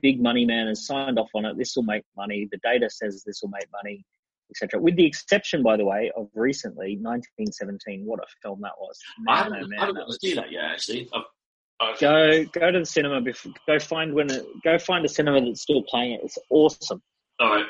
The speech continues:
Speaker 2: I'll go and I'll see if I can get that in tonight. <laughs> I like doing that spur of a moment. Hey, let's go to the cinema. Go and watch nineteen seventeen. But yeah, I, I think the, the latest
Speaker 1: Done.
Speaker 2: Avengers, Avengers Endgame. So, um, they wanted to knock Avatar off its perch.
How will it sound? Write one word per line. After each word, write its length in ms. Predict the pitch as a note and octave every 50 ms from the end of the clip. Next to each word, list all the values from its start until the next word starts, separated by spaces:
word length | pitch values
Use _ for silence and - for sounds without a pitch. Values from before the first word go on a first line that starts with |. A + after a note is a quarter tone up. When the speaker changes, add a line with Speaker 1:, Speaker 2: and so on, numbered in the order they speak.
| - - -
Speaker 2:
I'll 80 | G2+
go 140 | G#2 G#2 G2+
and 180 | G2+ G2+ G#2 G#2
I'll 280 | G2+ G#2 G#2 - - _
see 140 | - - A#2
if 80 | G#2 G#2
I 40 | F#2+
can 180 | F#2 F#2 F2+ F#2
get 120 | G#2 -
that 120 | F#2+ F#2+ F2
in 120 | F#2 F#2+
tonight. 380 | F#2 - F#2 F2+ E2+ D#2 D#2 - _ _
<laughs> 100 | _ _ - - - - G2 E2+ G2 - - - C#3
I 80 | C#3+
like 180 | D3 C#3+ B2+ -
doing 140 | A#2 A2 G2+
that 140 | G2 F#2+
spur 200 | - - A#2 A2
of 60 | G#2 G#2
a 40 | G#2
moment. 280 | G#2+ A2 A2 A2 A#2 - B2
Hey, 140 | C3 B2+ B2
let's 100 | A#2 A#2
go 140 | C3 A#2 A2
to 80 | G#2
the 100 | G2+ F#2+
cinema. 300 | F#2 G2 G2 F#2 E2+ E2 E2+ - -
Go 60 | G2+
and 80 | F#2+
watch 140 | F2+ - -
nineteen 160 | F2 D#2+ E2
seventeen. 420 | - - E2+ F2 - F2+ E2+ E2 D#2 _ _ - - - - - - - -
But 100 | G3 G#3
yeah, 80 | B3+ G3+
I, 140 | F#3 F3+ D#3 - D#3
I 40 | F#3
think 180 | G3 F#3+ - - - - _ _ _ _ - - - - - - - - -
the, 320 | E3 D#3+ D#3 D#3 D3+ D3 C3+
the 80 | C#3+ C#3+
latest 280 | D3+ F#3 G3 F#3 -
Speaker 1:
Done. 160 | A#2+ A2 A2 G#2
Speaker 2:
Avengers, 420 | - - D#3 C#3 A#2 A2 G#2 A#2
Avengers 320 | A#2+ C3 D#3 D#3 C3+ A#2+
Endgame. 500 | C3+ C#3+ D3 C#3 B2 A2+ F#2+ F2 E2+ D#2 - _ _ _ _ _ _ _ _ _ _ _ _ _ - -
So, 400 | - - C3+ B2 B2 A#2+ A#2+ A#2 - - - -
um, 320 | A#2+ A#2+ A#2+ A#2 A#2 A2+ A2+
they 100 | C3+ C#3
wanted 320 | D3+ D#3+ D3+ D3+ C#3+ A#2+
to 60 | D3
knock 200 | C3+ C3+ B2 - -
Avatar 460 | B2 C3 B2 A#2+ A#2 - G#2 G#2 G2+ G2
off 80 | -
its 140 | - F#2+ -
perch. 640 | - - D3+ B2+ G2 E2+ - - - - - - -